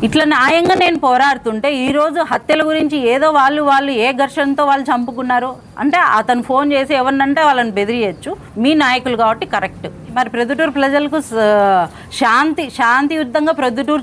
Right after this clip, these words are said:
చూడాలనుకున్న మొదటన మొదలు పెట్టింది ఎవరండి? నా భర్త హత్యతో, హత్యతో ప్రొద్దుటూరులో మీరు. ఈరోజు అన్నిటికీ కారణం మీరే. మీరు చేసే అరాచకాలు, ప్ర-, ఈయన బంగారెడ్డి చేసే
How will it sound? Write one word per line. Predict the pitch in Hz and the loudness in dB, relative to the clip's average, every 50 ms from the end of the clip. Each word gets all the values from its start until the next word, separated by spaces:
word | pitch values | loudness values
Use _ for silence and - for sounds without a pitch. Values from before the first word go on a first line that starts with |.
| 269 | -2
చూడాలనుకున్న | 254 240 262 262 254 262 240 233 226 240 254 | 0 2 2 2 2 0 0 -2 -2 -2 -2
మొదటన | 269 254 247 233 233 262 - 302 262 285 | -2 0 -2 -2 -2 -2 -4 -2 -2 -2
మొదలు | 254 220 214 240 269 269 | -2 0 0 0 -2 0
పెట్టింది | - 240 214 - 277 277 262 254 | -2 -2 -2 0 -2 0 0 2
ఎవరండి? | 233 226 214 214 208 214 220 294 330 - - - - - | 2 2 2 2 0 0 -2 -4 -6 -8 -12 -14 -6 -2
నా | 208 208 | -2 0
భర్త | 202 214 208 208 208 254 | 0 -2 -2 -2 -2 0
హత్యతో, | 247 269 214 180 233 220 220 240 | 0 0 -2 -2 -4 -4 -2 -2
హత్యతో | 202 190 196 190 - 233 233 226 254 294 349 - - - | -2 -2 -4 -2 -2 -2 -2 -2 -2 -4 -6 -6 -6 -2
ప్రొద్దుటూరులో | 220 208 202 196 240 226 240 233 208 226 226 277 349 - - - - - - - - - - | -2 -2 0 0 0 2 2 2 2 4 2 2 0 -2 -8 -14 -14 -16 -16 -16 -14 -6 -2
మీరు. | 196 226 247 247 196 170 - - - - - - - - - - - - - - - - - - - - - - - - - - - | 0 2 2 2 2 0 -6 -12 -16 -18 -18 -18 -18 -18 -18 -18 -18 -18 -20 -18 -18 -20 -20 -20 -20 -20 -20 -20 -20 -18 -12 -4 0
ఈరోజు | 247 269 285 294 294 311 285 359 381 370 - 220 | 0 2 4 4 4 2 2 0 -2 0 0 0
అన్నిటికీ | 226 262 285 320 294 339 - 359 370 | 0 2 2 2 0 0 -2 -2 -2
కారణం | - 320 294 285 277 262 294 285 262 | 0 2 2 2 2 2 0 0 0
మీరే. | 240 233 226 226 | 0 0 0 0
మీరు | 214 214 226 247 202 190 | -2 -2 -2 -4 -2 -2
చేసే | 247 254 254 - 302 | -2 -2 0 0 0
అరాచకాలు, | 277 226 202 208 233 254 254 320 269 226 233 214 202 202 208 208 214 226 208 - - - | 2 2 2 2 2 2 2 -2 -2 0 0 0 2 2 2 0 0 -2 -4 -10 -10 -4
ప్ర-, | 214 214 208 202 202 196 196 190 190 190 190 190 185 185 190 | -2 0 0 2 2 2 2 2 2 2 2 2 2 2 2
ఈయన | 196 208 233 240 - 240 233 | 2 2 2 2 2 2 0
బంగారెడ్డి | 202 196 214 214 254 277 269 269 269 247 240 | 0 0 0 2 2 2 2 0 0 0 0
చేసే | 233 233 226 240 233 233 240 262 240 233 226 220 214 196 | 0 0 0 0 0 0 0 0 0 2 2 2 2 0